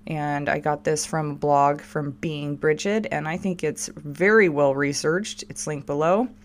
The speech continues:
The first rule is to eat enough calories, because when you're restricting your calories, your body's in a state of stress. Putting that on top of working out can cause hormone dysfunction,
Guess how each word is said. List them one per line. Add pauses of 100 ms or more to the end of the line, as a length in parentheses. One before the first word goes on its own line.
(140)
The
first
rule
is
to
eat
enough
calories, (320)
because
when
you're
restricting
your
calories,
your
body's
in
a
state
of
stress. (540)
Putting
that
on
top
of
working
out
can
cause
hormone
dysfunction,